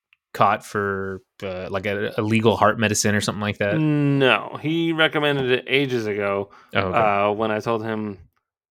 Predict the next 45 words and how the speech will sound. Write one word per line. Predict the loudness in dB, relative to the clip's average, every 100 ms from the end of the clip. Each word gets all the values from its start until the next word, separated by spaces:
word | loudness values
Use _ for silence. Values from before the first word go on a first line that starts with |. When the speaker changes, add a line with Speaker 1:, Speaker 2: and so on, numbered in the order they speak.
| _ _
Speaker 2:
well, | 4 6
he | 8
recommended | 6 6 4 6 4
it |
ages | 0 0
ago, | 0 4 4
and |
then | 4
I | 2
forgot | 4 4
about | 6 6 6
it, | 2
and | 0
then | 2
he | 2 4
asked, | 2 2 -2
he | -4
followed | 6 8 10 8
up | 6 4
when | 0
I |
told | 2 2
him | 2
we | 0
did | 0 -2
Miracle | 2 2 2 -2 -6 -12 _ _ _ -4
on | -2
the, | 0 -2 -4
<laughs> | -6
on | -6
the | -6 -12 2
podcast. | 4 4 2 2 2
He's | 0
like, | 0 4
"Oh, | 4
did | 8
you | 8
ever |
watch | 8 6
that | 4 2
documentary | 0 -2 -2 0 0
Icarus?" | 0 2 2 0 -16 -20 -20 _
I'm | -4 2
like, | 2 2
"No." | -2 4 6 6 0